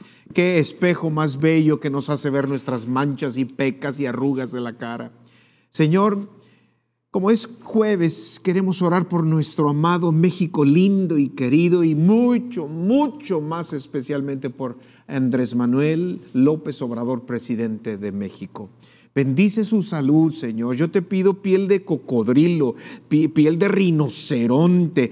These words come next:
alas del águila, fuerzas del búfalo. Señor, yo te pido, Padre, que lo protejas en su cuerpo físico, en su cuerpo espiritual y en su cuerpo político, Señor, en su inteligencia y su sagacidad.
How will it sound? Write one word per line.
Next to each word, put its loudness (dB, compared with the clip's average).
alas 2
del 2
águila, 2
fuerzas 0
del 2
búfalo. 2
Señor, 2
yo 2
te -2
pido, 2
Padre, 2
que 4
lo 2
protejas 0
en -2
su -2
cuerpo -2
físico, -4
en -4
su -4
cuerpo -2
espiritual -2
y 0
en 2
su 2
cuerpo 2
político, 2
Señor, -2
en 0
su 2
inteligencia 2
y 0
su -6
sagacidad. -6